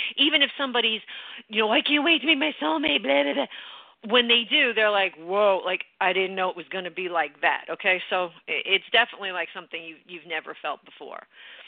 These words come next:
This connection can make one or both question their own sanity, okay?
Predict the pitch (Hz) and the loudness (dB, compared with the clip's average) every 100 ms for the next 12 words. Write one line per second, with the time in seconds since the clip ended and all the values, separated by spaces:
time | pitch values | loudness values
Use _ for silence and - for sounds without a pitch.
0 | - - 175 240 311 - 285 247 - - | -20 -20 -2 0 0 -2 2 2 0 -4
1 | 233 220 233 208 196 - 175 202 190 165 | -4 -6 -10 -6 -6 -6 -6 0 0 0
2 | 196 214 - 233 262 226 269 190 208 - | -8 -18 -12 -6 -4 2 2 0 -4 -12
3 | - _ _ _ 196 190 - 175 - 175 | -20 _ _ _ -20 -16 -8 -6 -6 -12
4 | 165 160 151 160 - 208 214 214 151 139 | -10 -10 -10 -12 2 4 4 2 -2 -10
5 | - _ _ 180 - 160 170 | -18 _ _ -10 -6 -4 -4